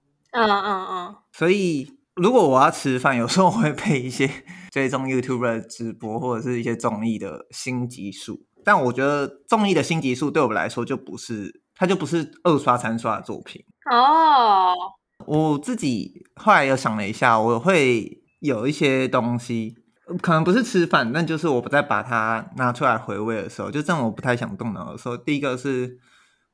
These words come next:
Speaker 2: 柯南，<laughs> 我大概讲过很几遍。<laughs> 柯南的漫画，对，我是漫画派，然后
Speaker 1: 嗯。
Speaker 2: 剧场版也是，贝克街亡灵还是很好看，我也是看了好几次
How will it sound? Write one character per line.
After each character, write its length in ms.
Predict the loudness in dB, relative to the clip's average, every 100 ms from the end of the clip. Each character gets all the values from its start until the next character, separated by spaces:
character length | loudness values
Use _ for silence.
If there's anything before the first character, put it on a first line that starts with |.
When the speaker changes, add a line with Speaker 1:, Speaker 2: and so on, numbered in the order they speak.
| _
Speaker 2:
柯 220 | -2 0
南， 180 | 0 -4 -6 -2
<laughs> 80 | 2
我 60 | 4
大 60 | 4
概 140 | 4
讲 180 | 2 0
过 100 | 0
很 160 | -2 -2
几 200 | -10 -16 -16 -8 -6 -6 0
遍。 140 | 0 0 -6 -10 -8 -4 -6 -6 -6
<laughs> 760 | 0 2 2 -2 -12 -16 _ 2
柯 160 | 4
南 180 | 4 4
的 80 | 4
漫 240 | 4 2
画， 340 | 2 0 0 -4 -4 -4 -8 _ _ _ -12
对， 100 | -4
我 120 | 0 0
是 140 | 2
漫 200 | 2 4
画 140 | 2
派， 400 | 2 0 -4 -8 -20 -20 _ -8
然 100 | -6
后 260 | -2 -2 0
Speaker 1:
嗯。 340 | 2 2 0 -6 _ _ -2
Speaker 2:
剧 120 | 2
场 200 | 4 2
版 180 | 0 -2
也 100 | -2
是， 400 | -4 -8 -8 -14 _ _ _ _ -4
贝 100 | 0
克 140 | 2
街 140 | 4 4
亡 240 | 4 2
灵 160 | -2 -2
还 160 | -2
是 120 | 0
很 80 | 0
好 140 | 0 -2
看， 240 | -4 -4
我 80 | -2
也 100 | -2
是 100 | -2
看 160 | -6 -4
了 140 | -6
好 160 | -8 -10
几 140 | -12
次 260 | -16 -16